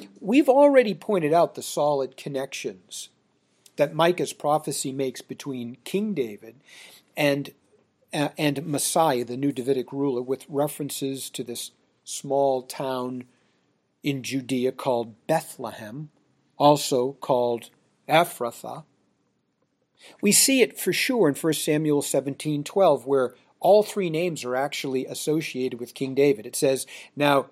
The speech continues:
David was the son of, of the Ephrathite of Bethlehem in Judah." All three names right there.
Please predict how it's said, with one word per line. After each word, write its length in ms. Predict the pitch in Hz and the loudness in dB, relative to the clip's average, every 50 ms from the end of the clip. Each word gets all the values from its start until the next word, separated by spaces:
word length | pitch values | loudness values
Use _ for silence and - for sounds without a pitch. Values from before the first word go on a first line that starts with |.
| _ _ 143 | _ _ 2
David 380 | 123 156 170 202 208 208 165 | 4 6 6 8 6 4 0
was 220 | 151 147 139 139 - | 0 0 0 -2 -4
the 100 | 127 - | -8 -8
son 560 | - - - 208 196 175 151 151 156 156 - _ _ _ _ _ _ - - | -6 -2 0 2 2 2 2 -2 -4 -8 -12 _ _ _ _ _ _ -4 -4
of, 260 | 156 135 127 - - _ _ _ _ _ _ _ _ - | -4 -4 -4 -8 -20 _ _ _ _ _ _ _ _ -2
of 140 | - 156 139 | -2 -2 2
the 240 | 151 147 143 - _ _ _ _ _ - | 2 0 0 -2 _ _ _ _ _ 0
Ephrathite 800 | 170 208 208 - - - 131 117 - - - 113 117 - - - _ _ _ _ _ _ _ _ | 0 0 0 -2 -2 -2 -2 -2 -2 -4 -8 -8 -8 -8 -12 -14 _ _ _ _ _ _ _ _
of 360 | - 165 160 143 - - - - | 4 4 4 4 4 -6 -2 0
Bethlehem 840 | 165 208 233 226 - - 156 139 127 117 110 104 95 95 110 120 - _ _ - | 2 2 2 0 -4 -2 -2 -2 -2 -2 -10 -14 -16 -16 -18 -20 -20 _ _ 4
in 240 | 196 175 170 165 160 | 4 4 4 4 0
Judah." 440 | 143 156 190 196 165 - - - - _ _ _ _ - - _ _ _ _ - - | 0 2 2 4 4 2 2 -2 -14 _ _ _ _ -20 -20 _ _ _ _ -14 -10
All 180 | 120 120 123 | -8 -6 -6
three 240 | - - 147 131 120 | -6 -4 -6 -4 -4
names 340 | 120 120 107 101 98 - - | -4 -8 -12 -12 -16 -14 -14
right 220 | 117 113 113 - - | -12 -14 -14 -14 -16
there. 280 | - - 131 120 - | -16 -16 -16 -20 -20